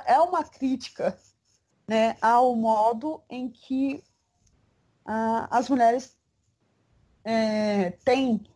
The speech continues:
né, a, a, a, a modo de vida que as mulheres têm. Entendeu? Elas estão sempre submissas aos homens.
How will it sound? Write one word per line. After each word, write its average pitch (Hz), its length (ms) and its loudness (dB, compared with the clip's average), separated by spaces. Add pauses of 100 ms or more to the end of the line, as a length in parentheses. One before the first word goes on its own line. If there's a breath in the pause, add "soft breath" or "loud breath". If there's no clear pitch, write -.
(360)
né, 208 320 0 (680)
a, 190 320 2
a, 190 260 2 (420)
a, - 20 6
a 202 40 4
modo 226 580 2
de 226 140 -6
vida 262 680 0
que - 140 -4
as 233 160 0
mulheres 220 340 0
têm. - 220 -10 (200)
Entendeu? 190 200 0
Elas 202 160 2
estão 220 200 -2
sempre 247 320 -4
submissas 254 680 -2
aos 226 220 2
homens. 170 460 -4